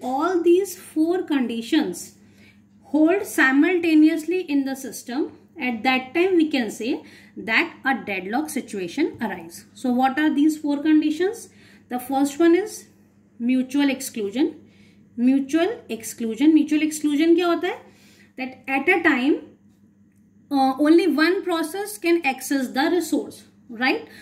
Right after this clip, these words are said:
The access of the resource is mutually exclusive, right? Another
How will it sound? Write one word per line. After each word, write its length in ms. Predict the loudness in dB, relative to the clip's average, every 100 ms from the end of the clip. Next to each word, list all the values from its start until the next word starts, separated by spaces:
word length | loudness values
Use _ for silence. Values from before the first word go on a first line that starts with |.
| -20 -6
The 220 | -4 -2
access 380 | -2 -2 0 2
of 180 | 2 2
the 100 | 2
resource 460 | 0 -2 -4 -2 -4
is 200 | -2 2
mutually 840 | 2 2 -2 -4 -2 -2 -2 -10 -12
exclusive, 720 | -10 -6 -2 -2 -4 -8 -10 _ _ _
right? 380 | -6 -2 -2 -4 -18 _ -20 -20 -20 _ -6
Another 440 | 0 2 2 0